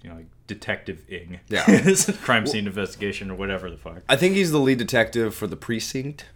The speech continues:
Speaker 2: And, uh, he's basically, he's leaving. He's in his last two weeks, and he's taking another job, um, that's gonna get him away from all this.
Speaker 1: Yeah, he's got two weeks to retirement. His,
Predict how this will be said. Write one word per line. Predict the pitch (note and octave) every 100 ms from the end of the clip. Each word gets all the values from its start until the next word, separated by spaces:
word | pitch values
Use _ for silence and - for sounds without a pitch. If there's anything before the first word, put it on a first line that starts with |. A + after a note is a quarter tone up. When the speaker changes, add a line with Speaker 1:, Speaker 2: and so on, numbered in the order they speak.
| - -
Speaker 2:
And, | G#2 G2+ G2 F2 -
uh, | F2+ F#2+ F#2 F#2 F#2 F2+
he's | E2+ G2 A2 G#2+ G#2 F#2 - -
basically, | - G#2+ G2+ G#2+ F#2+ -
he's | - A2+ A2
leaving. | A#2 C#3 B2 B2 A2 A#2
He's | G#2+
in | A2 G2+
his | F#2+
last | G#2 G2+ -
two | G#2+
weeks, | F#2+ F#2 E2+
and | F2+
he's | E2+
taking | F#2+ F2 E2+
another | D#2+ D2+
job, | C#2+ D2 C#2 C#2+ - -
um, | D2 D2+ D2 D2
that's | - D#2
gonna | - F2+
get |
him | F2
away | E2 D#2+
from | D2+ C#2
all | G1+
this. | G1+ - - -
Speaker 1:
Yeah, | A3+ F2 -
he's | G#2+ A2
got | A#2+ -
two | C3
weeks | B2+ B2
to | -
retirement. | A#2+ A#2+ A2 G2 F#2+ F#2+ F2+ F#2+
His, | F#2